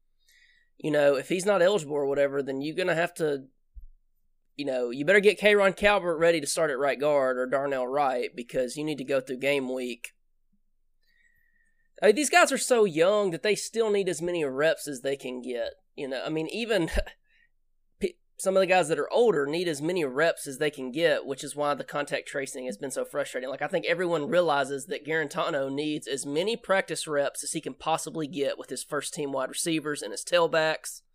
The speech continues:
et cetera, et cetera. And then we, you know, we have practices where we only have one tailback there, and it's Ty Chandler. And we don't really even have anybody that has the stupid virus.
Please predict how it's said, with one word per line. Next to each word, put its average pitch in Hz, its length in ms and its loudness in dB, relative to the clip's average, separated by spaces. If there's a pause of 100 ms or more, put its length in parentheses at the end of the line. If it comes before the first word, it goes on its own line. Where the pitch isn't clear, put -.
(1000)
et - 100 -12
cetera, 156 320 2
et - 100 -6
cetera. 127 320 -2
And 131 120 -6
then 131 120 -6
we, 135 120 -6
you 135 60 -6
know, 135 120 0
we 135 80 0
have 135 160 -2
practices 139 420 -4
where 135 160 -6
we 139 140 -2
only 139 160 -2
have 131 160 -4
one 147 260 -2
tailback 131 520 -2
there, 131 240 0
and 117 100 -6
it's - 140 -10
Ty 123 160 -2
Chandler. - 580 -8 (2250)
And 127 380 -4
we 143 60 -4
don't 151 120 -2
really 139 200 -2
even 131 120 -6
have 131 160 -4
anybody 127 360 -2
that 120 120 -8
has 131 200 -4
the - 80 -16
stupid 123 420 -10
virus. - 720 -10